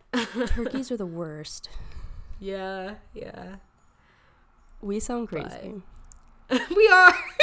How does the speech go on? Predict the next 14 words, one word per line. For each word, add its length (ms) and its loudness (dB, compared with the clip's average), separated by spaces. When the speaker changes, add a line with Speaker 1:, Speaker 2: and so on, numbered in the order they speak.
Speaker 1:
<laughs> 600 -20
Speaker 2:
Just 300 -2
a 40 -4
little 240 -2
bit. 280 -2
Speaker 1:
Yeah, 520 0
just 300 -14
a 80 -6
little 340 -6
bit. 400 -10
Turkey 480 0
and 220 0
geese. 600 -6
Speaker 2:
Geese 480 0